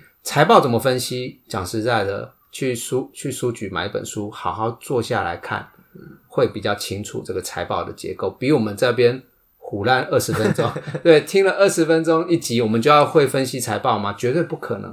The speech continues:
Speaker 1: 啊，
Speaker 2: 嗯。
Speaker 1: 对。所以那个，那个算是基本功，你要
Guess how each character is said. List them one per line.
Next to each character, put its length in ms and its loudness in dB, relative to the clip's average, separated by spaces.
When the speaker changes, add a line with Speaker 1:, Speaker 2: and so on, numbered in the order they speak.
Speaker 1:
啊， 340 -8
Speaker 2:
嗯。 80 -10
Speaker 1:
对。 300 0
所 180 2
以 240 2
那 120 -2
个， 300 4
那 120 0
个 100 4
算 220 -2
是 140 -4
基 200 -6
本 220 -2
功， 300 -4
你 80 -8
要 280 -2